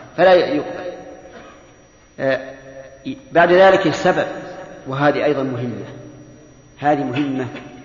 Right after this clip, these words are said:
وتقع كثيرًا من بعض الناس في مسألة الطلاق.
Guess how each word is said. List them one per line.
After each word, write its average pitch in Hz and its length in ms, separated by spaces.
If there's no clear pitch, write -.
وتقع 135 760
كثيرًا 139 400
من 131 160
بعض 131 140
الناس 135 320
في 131 260
مسألة 123 300
الطلاق. 123 340